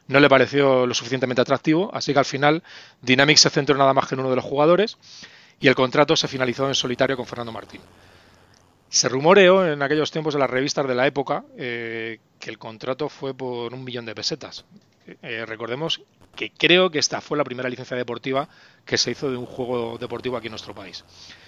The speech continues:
Bueno, el juego, entre otras características, considera el nivel de cansancio del jugador a la hora de presentar mayor o menor efectividad.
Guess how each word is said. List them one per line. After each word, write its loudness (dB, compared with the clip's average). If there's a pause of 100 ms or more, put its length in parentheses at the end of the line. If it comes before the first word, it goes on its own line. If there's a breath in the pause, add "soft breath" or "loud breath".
(560 loud breath)
Bueno, 6
el 4
juego, 4
entre 4
otras 0
características, 0
considera 0
el -2
nivel -2
de -2
cansancio -2
del 0
jugador -2
a -4
la -2
hora 0
de -2
presentar -2
mayor -2
o -6
menor -10
efectividad. -2